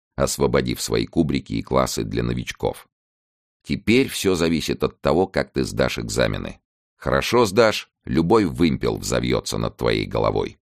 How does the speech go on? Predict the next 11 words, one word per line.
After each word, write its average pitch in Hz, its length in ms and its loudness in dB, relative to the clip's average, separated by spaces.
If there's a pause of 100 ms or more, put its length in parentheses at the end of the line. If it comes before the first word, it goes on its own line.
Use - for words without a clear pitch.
(560)
С - 120 -6
учебниками 80 600 0
уходили 71 400 0
юнги 67 380 0
подальше 62 500 -2
в 57 60 -2
лес, 60 300 -2
еще 58 300 -2
задымленный 64 680 2
после 55 300 -6
пожаров. 57 580 -2